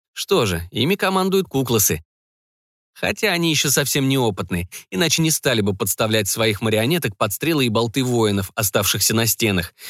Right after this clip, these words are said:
Именно так мы и планировали. Ильяс и Иден дождутся, когда плотность тварей между нами и замком достигнет максимума, и лишь затем начнут отстрел.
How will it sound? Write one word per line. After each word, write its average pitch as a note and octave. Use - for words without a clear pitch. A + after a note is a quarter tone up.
Именно G#3+
так G3
мы G3+
и -
планировали. A#2+
Ильяс A#2
и C#3+
Иден A#2
дождутся, A2
когда G#2+
плотность A#2
тварей B2+
между A2+
нами A2+
и A2
замком G#2+
достигнет G#2
максимума, G2+
и D3
лишь D3+
затем A#2+
начнут A#2
отстрел. G2+